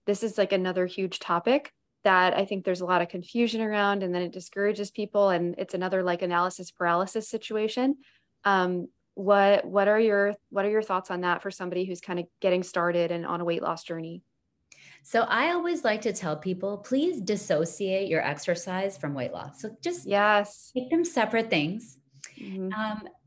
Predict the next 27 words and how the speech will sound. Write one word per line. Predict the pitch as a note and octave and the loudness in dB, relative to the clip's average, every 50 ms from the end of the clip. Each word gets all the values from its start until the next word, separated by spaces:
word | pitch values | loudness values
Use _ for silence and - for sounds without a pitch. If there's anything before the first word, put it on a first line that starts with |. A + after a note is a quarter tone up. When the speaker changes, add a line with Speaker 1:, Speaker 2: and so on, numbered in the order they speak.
| _ - | _ 0
Speaker 2:
oftentimes | G3+ G#3 A3 - - - - A#3 A#3 A#3+ A#3 A#3 G#3+ G3+ G3 G3 G3+ G3 F#3 | 2 2 2 0 -2 -6 -4 -4 -2 -2 -2 -2 -4 -2 -2 -2 -4 -4 -4
I | G3 | -4
have | F3+ F#3 F#3 F3+ - | -4 -4 -4 -4 -6
people | - F#3 F#3+ F#3 F#3 | -4 -2 0 0 0
come | F#3 - F#3 F3+ | 0 -4 -4 -2
in | F3 E3+ E3+ E3+ | -2 -2 -2 -4
saying, | E3+ - F3 E3 D#3+ E3 D#3+ - - _ _ _ _ _ _ | -6 -6 -6 -4 -4 -6 -6 -10 -14 _ _ _ _ _ _
"Well, | A3+ C4+ D#4 E4 E4+ E4 D#4+ D4+ | 2 2 2 4 2 2 2 2
you | C#4+ C#4 | 2 2
know, | C#4 | 0
I've | C4 A#3+ | 0 2
been | B3 A3+ | 0 0
going | G#3+ A3+ B3 C#4+ D4 | 0 0 0 2 2
to | D4 | 0
the | C4+ C#4+ | 0 -2
gym | A#3 A3+ - B3 B3+ B3+ B3+ B3+ B3+ B3+ B3 B3 | -4 -2 0 0 0 0 0 -2 -2 0 0 0
and | A#3+ - F#3+ F#3+ | 0 0 0 -2
I'm | G3 G3+ G3+ | -2 -2 -4
just | G3 G3 - - | -4 -4 -4 -4
not | C4+ C#4+ - - | -4 -6 -6 -6
seeing | - - B3+ B3 B3 A#3+ - | -6 -2 0 2 2 2 0
any | - G#3+ A3 A3 | 0 -4 -4 -4
change, | A3 - A#3 G#3 G3+ G3+ G3 G3 G3+ F#3 | -6 -6 -4 -2 -2 -2 -2 -2 -4 -2
so | - F#3+ F3 F3 | 0 2 4 4
I | - - F3+ F#3+ | 4 2 0 -2
just | F#3 F#3+ F3+ - | -2 -4 -6 -8
stopped." | - - - - - - _ - - | -8 -10 -12 -12 -14 -20 _ -20 -20